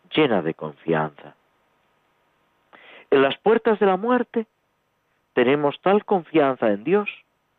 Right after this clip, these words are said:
que nos comprometemos ante la Asamblea de Israel como testigos, testigos vivientes de la bondad de Dios, que vendrá a socorrernos,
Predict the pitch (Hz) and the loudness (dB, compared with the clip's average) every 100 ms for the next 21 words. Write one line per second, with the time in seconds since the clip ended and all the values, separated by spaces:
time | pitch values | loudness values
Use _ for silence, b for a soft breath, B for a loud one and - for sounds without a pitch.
0 | _ _ _ _ _ _ - 117 110 - | _ _ _ _ _ _ -2 0 0 -4
1 | _ _ _ _ _ _ 104 101 - - | _ _ _ _ _ _ -8 -8 -8 -6
2 | 95 90 92 87 87 - 143 95 78 - | -6 -4 -4 -2 -4 0 -2 -2 -10 -16
3 | - _ _ _ _ 101 95 90 90 80 | -18 _ _ _ _ -6 -4 -2 0 0
4 | 78 80 78 98 104 82 85 78 - 78 | -6 -12 -4 0 2 0 -4 -6 -6 -2
5 | 82 80 - _ _ b b b - 107 | 0 -2 -8 _ _ b b b -4 0
6 | 104 - 101 - - 214 208 220 - - | 0 0 -2 -2 0 0 2 -4 -4 -18
7 | _ _ _ _ _ - 98 - 196 151 | _ _ _ _ _ -6 -4 0 0 2
8 | 95 - 87 95 95 87 85 80 _ _ | -2 -4 -2 0 0 -2 -12 -12 _ _
9 | _ _ _ - 107 92 92 90 143 156 | _ _ _ 0 2 2 -2 -2 -4 -2
10 | 90 87 92 82 - - _ _ b b | -4 0 -2 -2 -10 -20 _ _ b b
11 | b b - 147 135 117 147 208 226 214 | b b -2 2 2 2 0 0 -2 -4
12 | 196 147 117 127 101 92 90 | -4 -2 0 -2 -2 -6 -14